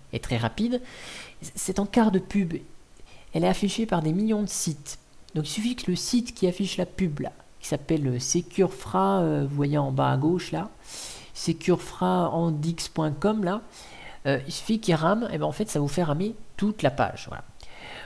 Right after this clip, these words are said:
Euh, pour la petite anecdote, mon tonton qui habite en plein centre-ville de Dijon n'a pas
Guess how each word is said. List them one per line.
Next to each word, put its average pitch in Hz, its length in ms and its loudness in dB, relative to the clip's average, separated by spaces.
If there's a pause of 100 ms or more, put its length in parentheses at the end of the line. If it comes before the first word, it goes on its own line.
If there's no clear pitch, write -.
(160)
Euh, 85 640 -6
pour 147 100 2
la 131 60 4
petite - 200 -8
anecdote, 175 600 2
mon 117 320 -2
tonton 139 560 -2
qui 127 260 -2
habite 131 320 -4
en 110 60 -4
plein 226 280 2
centre-ville 160 460 0
de 139 80 2
Dijon 165 460 2 (640)
n'a 175 180 2
pas 226 400 0